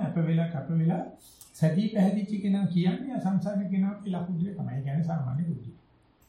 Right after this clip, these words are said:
ඒ සාමාන්‍ය බුද්ධිය තියෙන එක්කෙනෙක් හිටියොත් දාහක් නැති කට්ටිය හිටියට ප්‍රශ්නයක් නෑ. අර එක්කෙනා විදිහම බණ සලකලා බණ කිව්වට කමක් නෑ.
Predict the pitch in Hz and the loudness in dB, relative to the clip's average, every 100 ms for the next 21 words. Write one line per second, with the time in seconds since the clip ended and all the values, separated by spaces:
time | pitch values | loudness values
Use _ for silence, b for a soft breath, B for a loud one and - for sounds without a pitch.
0 | - 180 156 165 220 233 240 247 233 - | -2 2 2 2 2 0 -2 -4 -4 -4
1 | 240 190 175 226 240 - 208 247 226 180 | -2 -2 -2 -2 -2 -2 -6 -6 -4 -4
2 | 185 190 170 - 190 170 208 214 214 196 | 0 2 2 0 -2 -2 -2 -4 -2 -2
3 | 226 196 180 - 175 170 170 160 - 180 | -2 -4 -4 -2 0 0 0 -2 -2 -2
4 | 180 180 185 170 160 151 151 - 151 135 | -2 0 0 0 0 0 -2 -4 -4 -2
5 | 151 180 143 131 123 117 165 - | -2 -4 -4 -2 -2 0 0 0